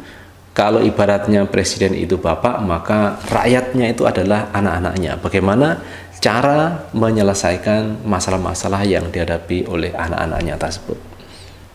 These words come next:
Itu kalau kita melihat, eh, sisi dari pemerintah dan sisi kepada rakyatnya. Karena setiap pemimpin itu tentu,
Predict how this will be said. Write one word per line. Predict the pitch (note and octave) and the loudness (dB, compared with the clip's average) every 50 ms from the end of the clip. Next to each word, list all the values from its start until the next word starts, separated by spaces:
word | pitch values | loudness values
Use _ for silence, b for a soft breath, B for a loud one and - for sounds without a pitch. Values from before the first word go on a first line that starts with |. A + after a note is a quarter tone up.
| - - - - - - - | -20 -20 -20 -20 -12 -4 0
Itu | G#2 G#2 - - D3 D#3+ D#3 - B B B B B B B - | 0 2 4 4 4 4 4 0 B B B B B B B -2
kalau | - G2+ F#2+ F#2+ F#2 | 2 2 4 4 4
kita | - G2 F2 G2+ G2 F#2+ | 2 2 4 4 4 6
melihat, | F#2+ F#2 F2+ F2+ F2 G2 G#2+ A#2 A2+ - - - - - - | 6 4 4 4 4 4 4 2 2 -2 -8 -12 -10 -4 0
eh, | E2+ E2 D#2+ E2 E2 E2 E2 - - - - F#2+ F#2+ - - | 2 2 4 4 2 2 0 0 -2 -2 -4 -6 -6 -8 -4
sisi | - - A2+ G2+ - - B2 A#2+ | 0 2 2 4 4 4 4 4
dari | G#2 E2+ E2+ F2+ F2 F2 F2+ - | 4 4 4 4 2 2 2 2
pemerintah | - F#2 E2 E2 E2 E2 E2 D#2+ - G#2 G2+ G#2 | 0 0 0 0 0 0 0 0 0 2 2 2
dan | G2 E2+ D#2+ D#2+ D#2 E2 D#2+ - | 2 0 0 0 -2 -4 -6 -4
sisi | - - G#2 - - - A2 A2 A2 A2 A2 - | -2 0 0 2 2 2 2 0 0 -2 -4 -2
kepada | - F#2+ E2+ - - F2 E2 E2 D#2+ D#2 E2 D#2 | -2 -2 -2 0 0 -2 0 0 0 0 0 -2
rakyatnya. | - E2+ D#2+ D2+ - - D#2 C2+ - - - - B B B B B B B B | -2 -2 -2 -4 -4 -4 -6 -6 -8 -10 -14 -18 B B B B B B B B
Karena | B F#2 G2 A2 | B 2 4 4
setiap | A2+ A2+ - A#2 - G#2+ F#2+ - | 4 4 4 4 4 2 2 2
pemimpin | - G2 F#2 F2+ F2+ - F2+ E2 | 2 2 2 2 2 2 0 0
itu | E2 E2+ G2+ A2+ | 0 0 0 2
tentu, | - F#2+ F2 F2 F2 - A2+ A#2 A#2+ A#2+ B2 B2 | 2 2 0 2 2 4 4 6 6 6 6 4